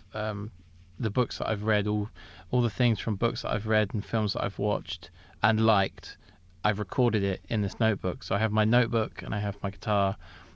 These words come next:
and I have an idea in my head, and, um, I just spend X amount of days, weeks, hours just working on these, these, these structures. Um, and then I, uh, by the time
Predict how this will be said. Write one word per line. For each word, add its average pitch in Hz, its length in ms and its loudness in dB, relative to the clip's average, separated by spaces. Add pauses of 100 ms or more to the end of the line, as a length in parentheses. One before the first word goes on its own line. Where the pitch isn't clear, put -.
(140)
and 104 180 2
I 101 60 0
have 101 180 0
an 104 80 0
idea 101 380 2
in 98 80 2
my 95 140 2
head, 98 340 -4 (160)
and, 101 180 0
um, 98 200 -2
I 95 100 -2
just - 240 -8
spend 104 460 -2 (1120)
X - 400 -6
amount 104 280 0
of 95 160 -10
days, 113 680 2 (100)
weeks, - 720 -4
hours 104 500 0
just - 320 -6 (840)
working 117 360 4
on 101 200 0
these, 98 320 -4
these, 101 240 -4
these 101 180 -2
structures. - 680 -2 (380)
Um, 98 380 0
and 101 120 -2
then 98 100 0
I, 98 220 0 (140)
uh, 101 100 2 (120)
by 104 100 4
the 101 80 0
time 107 420 0